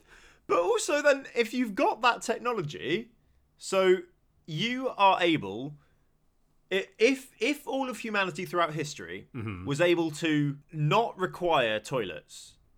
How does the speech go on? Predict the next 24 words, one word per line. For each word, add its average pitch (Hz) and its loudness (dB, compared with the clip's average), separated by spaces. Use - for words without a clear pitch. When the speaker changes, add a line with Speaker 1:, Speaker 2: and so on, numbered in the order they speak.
Speaker 2:
Yeah. 101 -6
Speaker 1:
like, 143 -2
not 180 0
need 143 -4
them, 87 -16
you 156 -2
can 156 -2
just 156 -2
shit - 0
yourself 123 -2
and 120 -6
magic 127 -4
it 117 -8
away. 85 -8
Why 233 4
then 226 4
in 208 -2
the 202 0
eighteenth 196 -2
century 107 -8
do 151 -4
you 151 -2
decide, 143 2
"Oh, 98 4